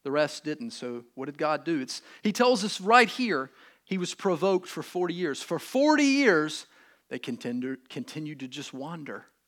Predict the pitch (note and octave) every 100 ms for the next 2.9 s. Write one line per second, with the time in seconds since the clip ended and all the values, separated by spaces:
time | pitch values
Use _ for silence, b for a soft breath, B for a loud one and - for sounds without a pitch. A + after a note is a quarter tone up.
0 | _ _ _ _ _ B2 D#3+ F#3 D3+ C#3+
1 | D#3+ D#3 D3 C#3+ C#3+ B2+ A#2+ A#2 B2 C3+
2 | A#2 G#2+ A2+ A#2+ A2 G#2+ G#2 -